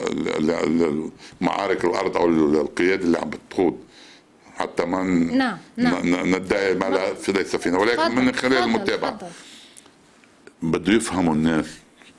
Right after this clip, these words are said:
Speaker 1: في لبنان، يفهموا الناس، مش القصد إنه نحن بال-، بس يعرفوا إنه اللي هلأ عم بيصير وإنه توسع اليوم وإنه راح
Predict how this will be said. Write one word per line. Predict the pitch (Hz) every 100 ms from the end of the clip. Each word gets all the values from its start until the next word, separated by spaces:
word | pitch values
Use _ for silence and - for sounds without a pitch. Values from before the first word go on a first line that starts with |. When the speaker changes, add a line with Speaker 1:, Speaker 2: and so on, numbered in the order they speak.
| - - - _ _ _ _ -
Speaker 1:
في | - 101
لبنان، | 95 80 80 73 65 - - - - _ _ _ - -
يفهموا | 82 - 82
الناس، | 76 85 87 -
مش | 85 - 87
القصد | 80 80 82 76 71 69 - - - - -
إنه | 73
نحن | 78 92
بال-، | 76 69 71 76 - - - - - - -
بس | - - -
يعرفوا | 101 90 - - -
إنه | 90 90 85 87 92 - - - - - _ _ _ _ _ _ _ - _
اللي | 78 78
هلأ | 78 104 101 78
عم | 82
بيصير | 80 - 92 80 71 69
وإنه | 85 85 85 87
توسع | 107 - 87
اليوم | 80 87 95 95 90
وإنه | 76 87
راح | 95 -